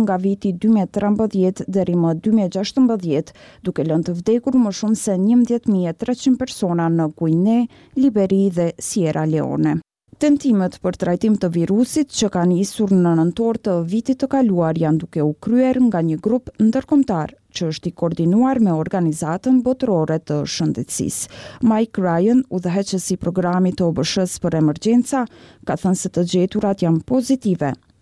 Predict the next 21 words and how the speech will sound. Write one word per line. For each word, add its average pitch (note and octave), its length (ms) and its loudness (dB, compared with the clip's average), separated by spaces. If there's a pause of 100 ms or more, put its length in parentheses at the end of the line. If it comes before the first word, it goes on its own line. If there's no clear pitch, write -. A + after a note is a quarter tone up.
ndonse E3+ 420 0
nuk B3+ 220 2
janë G#3 160 -4
të B3 100 0
mjaftueshme F3 640 -2
për E3 200 -8
t'i E3 160 0
dhënë F#3 240 0
fund F3+ 340 0 (140)
epidemisë. - 720 -4 (440)
"Lajmet A#3+ 400 2
sot A3 220 -2
janë G3 180 0
fantastike, G#3 640 -2
kjo F3 200 -2
na E3 180 0
ofron F#3+ 320 0
të F#3+ 160 -2
dhëna F#3+ 320 0
kundër F#3 320 -2
Ebolës, F#3 540 0